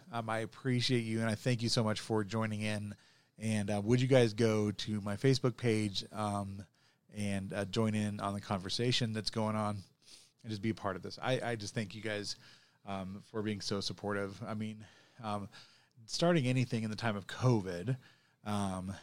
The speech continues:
is pretty difficult. I've got, um, three kids that are here. Just being a regular content creator in this, in this format, um, is proving to be fairly difficult. In fact, if you hear a three-year-old,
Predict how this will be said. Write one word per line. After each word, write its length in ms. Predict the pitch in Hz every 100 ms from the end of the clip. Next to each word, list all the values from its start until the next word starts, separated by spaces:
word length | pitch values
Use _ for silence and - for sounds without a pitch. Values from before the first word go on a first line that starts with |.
| - - - _ - -
is 280 | 120 104 - -
pretty 200 | - 113
difficult. 480 | 98 95 - - - - - _ -
I've 100 | 98
got, 240 | 107 98 - -
um, 180 | 101 92 101
three 180 | 113 98
kids 360 | - 151 139 123
that 100 | 113
are 100 | 104
here. 500 | 117 110 110 107 - - - -
Just 160 | 113
being 280 | 123 117 110 104
a 160 | 107
regular 720 | 101 107 117 117 123 117 117 101
content 440 | 120 110 117 107
creator 560 | - 117 110 107 113 110
in 200 | 107 110
this, 280 | 107 -
in 140 | 135 107
this 200 | 107 - 117
format, 420 | 104 101 98 95 - - _ _
um, 220 | 104 104 104
is 180 | 113
proving 320 | - 185 147 113
to 80 |
be 140 | 107 104
fairly 440 | - 214 196 120
difficult. 540 | 98 120 107 98 95 - - - _ 117
In 60 |
fact, 400 | 107 110 107 - - _
if 120 | 117 120
you 100 | 117
hear 600 | 113 127 117 113 113 110
a 280 | 107 104 101
three-year-old, 960 | - 120 117 110 107 101 101 104 117